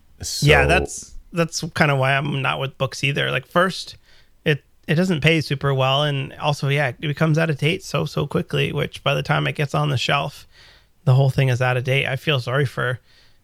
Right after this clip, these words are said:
Speaker 2: like, I've seen a couple of React books go to publish, and by the time they're, they're on the shelf, it's like, "Oh, wow, this is not relevant at all anymore."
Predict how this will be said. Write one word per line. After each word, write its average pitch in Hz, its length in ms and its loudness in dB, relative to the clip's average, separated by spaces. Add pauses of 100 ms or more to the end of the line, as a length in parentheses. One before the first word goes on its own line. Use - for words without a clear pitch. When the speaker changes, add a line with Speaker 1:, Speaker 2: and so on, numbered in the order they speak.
(120)
Speaker 2:
like, 117 160 0
I've 127 180 0
seen 139 220 0
a 123 60 2
couple 143 300 2
of 127 100 -2
React 127 420 -2
books - 260 -6
go 135 400 0 (460)
to 143 120 4
publish, 156 640 0 (460)
and 127 260 2
by 127 160 2
the 127 60 -2
time 135 260 0
they're, 131 180 -2 (280)
they're 127 160 2
on 123 80 -2
the 123 80 -4
shelf, 117 340 -2
it's - 240 -8
like, 107 340 -6
"Oh, 165 140 4
wow, 160 260 2
this 131 240 -10
is 139 260 -6
not 127 380 -4
relevant 143 400 0
at 160 140 2
all 156 220 0
anymore." 123 420 -4